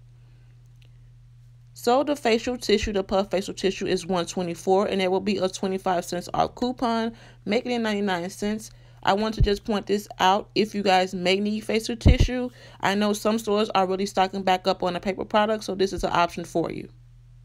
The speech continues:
Gillette razors or razor system select varieties are nine ninety-nine,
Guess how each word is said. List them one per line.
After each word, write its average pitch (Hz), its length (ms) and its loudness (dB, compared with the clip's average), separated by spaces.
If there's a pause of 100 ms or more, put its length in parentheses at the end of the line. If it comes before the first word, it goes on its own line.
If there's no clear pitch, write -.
(1400)
Gillette 214 440 4
razors 202 360 2
or 196 160 2
razor 185 300 0
system 190 400 -2
select 180 380 -2
varieties 180 420 2
are 180 100 2
nine 175 240 -2
ninety-nine, 175 720 -2